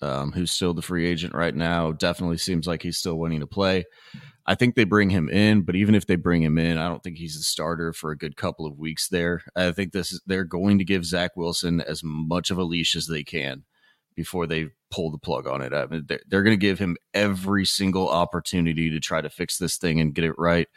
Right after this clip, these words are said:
figure it out with Hackett, do whatever they need to do behind the scenes and try to get this kid just mentally right, 'cause he just looks mentally broken right now.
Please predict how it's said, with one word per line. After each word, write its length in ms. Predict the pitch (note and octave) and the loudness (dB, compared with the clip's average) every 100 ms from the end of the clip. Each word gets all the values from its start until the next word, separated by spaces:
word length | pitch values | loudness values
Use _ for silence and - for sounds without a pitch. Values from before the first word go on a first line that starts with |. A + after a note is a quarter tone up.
| - - - - | -18 -16 -18 -12
figure 280 | - A2 G#2 | 4 6 8
it 80 | G2+ | 6
out 160 | G2 | 4
with 120 | F#2+ | 2
Hackett, 540 | G#2 F2 F2+ F#2 E2 - | 0 0 0 0 -2 -2
do 140 | F#2 | 0
whatever 260 | F#2 F#2 F#2+ | 2 2 4
they 140 | F#2 | 2
need 220 | F2+ F2+ | 4 4
to 60 | E2+ | 2
do 220 | D#2 E2+ | 0 -2
behind 360 | D#2 D#2+ E2+ F2 | -2 0 0 0
the 60 | |
scenes 380 | E2+ - D#2 D#2+ | -2 -2 -2 -4
and 100 | D#2 | -8
try 180 | - F2+ | -4 -2
to 60 | D#2+ | -2
get 200 | D#2+ - | -4 -6
this 180 | D#2+ | -8
kid 220 | - F2 D2 | -4 -4 -4
just 220 | D#2 E2 | -4 0
mentally 460 | E2 E2+ - D#2 | 2 2 0 -4
right, 300 | C#2+ D2+ D2 | -2 0 0
'cause 180 | - D#2+ | -2 -10
he 100 | E2+ | -10
just 200 | D#2 D#2+ | -8 -6
looks 200 | F2 - | -6 -4
mentally 340 | E2+ E2 D2+ D2+ | -2 -2 -2 -4
broken 400 | C#2+ D2 C#2+ D2 | -2 -4 -4 -6
right 220 | C#2 - | -6 -6
now. 220 | A1+ A1+ | -12 -12